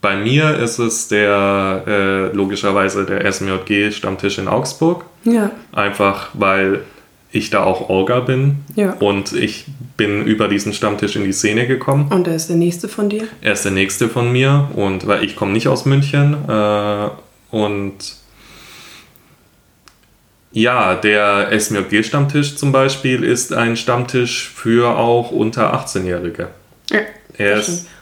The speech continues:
Speaker 2: Und zwar der einzige Stammtisch für
Speaker 1: Genau.
Speaker 2: unter achtzehnjährige. Eigentlich das einzige Szene-Event, umge-, äh, was es für unter achtzehnjährige so gibt.
Speaker 1: Genau. Also es gibt, äh, natürlich, es gibt mehrere S M J G Stammtische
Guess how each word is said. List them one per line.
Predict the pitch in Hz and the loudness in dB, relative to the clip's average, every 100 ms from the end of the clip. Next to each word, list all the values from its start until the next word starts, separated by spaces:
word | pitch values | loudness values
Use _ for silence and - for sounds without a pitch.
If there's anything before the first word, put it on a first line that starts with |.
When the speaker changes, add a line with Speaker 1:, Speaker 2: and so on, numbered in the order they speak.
| - | -2
Speaker 2:
Und | 196 | 0
zwar | 220 | 0
der | 220 | 0
einzige | - 226 220 185 | -2 -2 -2 -4
Stammtisch | 165 170 165 175 175 - | -4 -6 -6 -4 -6 -8
für | - | -2
Speaker 1:
Genau. | 120 92 | 0 0
Speaker 2:
unter | 92 | -2
achtzehnjährige. | 95 - 190 175 175 185 - | -6 -10 -8 -6 -6 -8 -6
Eigentlich | 247 254 196 196 | -4 0 0 0
das | 190 185 | -2 -2
einzige | 202 214 214 180 175 | -2 -2 -2 0 0
Szene-Event, | 175 196 185 175 165 170 175 | 0 0 2 2 0 -2 -2
umge-, | 180 170 170 - - | -2 -2 -4 -8 -20
äh, | - - 92 90 92 - - - - - | -14 -10 -8 -8 -10 -14 -20 -20 -20 -6
was | - 185 | 0 0
es | 180 | 0
für | 190 | 0
unter | 190 175 - | 0 2 -2
achtzehnjährige | 165 - 175 165 165 165 | -4 -2 -2 0 -2 -2
so | 165 165 | 0 0
gibt. | 190 - - - - - | -2 -4 -10 -14 -14 -4
Speaker 1:
Genau. | 131 101 95 92 - _ | -2 -2 -4 -6 -10 _
Also | 104 104 | -4 0
es | 104 - | 0 0
gibt, | 175 - | -4 -4
äh, | - 110 110 107 107 107 104 - _ | -2 0 2 2 2 0 -4 -16 _
natürlich, | 110 - 113 107 113 | -6 -2 -2 -4 -6
es | - | -6
gibt | 110 - | -6 -2
mehrere | 113 127 135 113 113 - | 0 2 0 0 0 0
S | 107 | -2
M | 113 | -2
J | 107 104 | -2 0
G | 110 113 | 0 0
Stammtische | - 104 135 139 147 151 151 | 0 -2 -2 -2 -2 0 -2